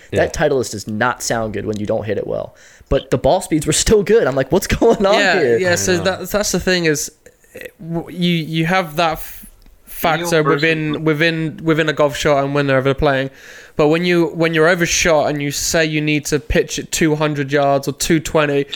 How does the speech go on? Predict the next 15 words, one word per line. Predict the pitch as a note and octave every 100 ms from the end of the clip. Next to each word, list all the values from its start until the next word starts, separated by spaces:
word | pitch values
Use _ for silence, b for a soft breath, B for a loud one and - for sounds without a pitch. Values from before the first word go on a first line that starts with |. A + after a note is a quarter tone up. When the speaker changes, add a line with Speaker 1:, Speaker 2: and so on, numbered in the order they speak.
| B B B
Speaker 3:
over | D#3+ F3+ F3 D#3
water | D3+ D#3 D3+ D#3+
or | D3
whatever, | D3 D#3 D#3 D3
and | D3
you | D3
ha-, | E3 -
that's | D#3 D3+ -
the | E3+
club | E3 D3+ C#3+
you |
need | D#3 G3+
Speaker 4:
Pitch | D3
Speaker 3:
to | D3+
Speaker 4:
it. | D#3+